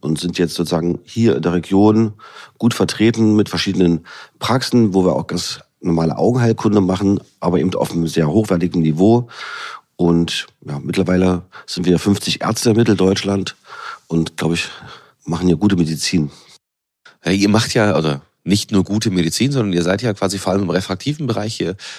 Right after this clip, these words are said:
Speaker 2: letztendlich auch mit Marktführer und sehr weit bekannt. Was hat dich denn damals dazu bewogen, quasi diesen Schritt in die Selbstständigkeit und in die Gründung zu gehen?
Speaker 1: Wie gesagt, ich war ja damals in Halle und was mich immer so ein bisschen geärgert hat, dass wir in Halle sozusagen, äh, Patienten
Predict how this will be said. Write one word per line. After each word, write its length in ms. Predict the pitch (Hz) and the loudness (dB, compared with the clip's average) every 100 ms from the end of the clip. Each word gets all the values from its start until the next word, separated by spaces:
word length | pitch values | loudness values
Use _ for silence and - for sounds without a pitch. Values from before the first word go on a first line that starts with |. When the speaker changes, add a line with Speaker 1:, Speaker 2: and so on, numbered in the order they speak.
| - | -8
Speaker 2:
letztendlich 500 | - 87 - 90 101 | -2 0 -2 -6 -6
auch 160 | - - | -6 -4
mit 260 | 90 - 85 | -6 -4 -2
Marktführer 760 | 80 98 - - - 135 131 | -2 -2 -6 -6 0 0 0
und 120 | 104 | 0
sehr 160 | 104 101 | 2 2
weit 200 | 98 92 | 2 0
bekannt. 440 | 95 85 101 185 - - - - | -2 0 0 -4 -12 -14 -14 -6
Was 200 | 101 101 | -2 0
hat 140 | 147 165 | 0 -2
dich 120 | 156 | -2
denn 140 | 131 | -2
damals 500 | 117 117 127 117 - 104 - | 0 0 0 0 -4 -8 -4
dazu 340 | 104 - 117 | -2 0 0
bewogen, 800 | 104 95 95 101 120 117 107 95 | 0 0 2 2 2 0 -8 -10
quasi 500 | - 92 90 82 87 | -10 -4 -2 -2 -6
diesen 300 | 80 80 78 - - - | -6 -6 -6 -12 -16 -4
Schritt 440 | - 104 143 - | 0 2 0 -2
in 160 | - 117 | -4 0
die 120 | 101 | 0
Selbstständigkeit 1120 | 87 98 143 - 131 120 120 - 110 104 104 - - - _ | 2 2 2 0 0 0 -2 -2 0 2 0 -8 -18 -20 _
und 220 | - 95 | 0 0
in 160 | 87 92 | 0 -2
die 260 | 92 90 - | -2 -2 0
Gründung 800 | 98 110 147 117 82 73 67 - _ | 4 4 2 0 -2 -2 -8 -14 _
zu 160 | - 82 | -8 -4
gehen? 260 | 82 64 - _ _ _ - - | -6 -6 -12 _ _ _ -6 2
Speaker 1:
Wie 80 | |
gesagt, 320 | 220 127 113 - | 4 4 2 0
ich 240 | 101 - | -2 0
war 120 | 110 | 2
ja 100 | 117 | 2
damals 320 | 104 104 107 - | 2 2 2 0
in 200 | 85 - | -2 0
Halle 260 | 127 151 | 2 2
und 460 | 127 104 107 104 - | 2 4 4 2 -4
was 200 | - 95 | -4 0
mich 100 | 113 | 2
immer 100 | 101 | 2
so 60 | 98 | 2
ein 20 | |
bisschen 160 | 110 101 | 0 2
geärgert 320 | 120 107 113 | 2 2 2
hat, 60 | |
dass 180 | 101 - | 0 2
wir 80 | 90 | 2
in 120 | 76 | 2
Halle 280 | 98 113 107 | 2 2 2
sozusagen, 480 | 95 - 92 92 87 | 0 -2 0 0 0
äh, 240 | 73 87 | 0 -2
Patienten 760 | - 90 - 95 107 104 98 | -2 -4 0 0 0 -2 -2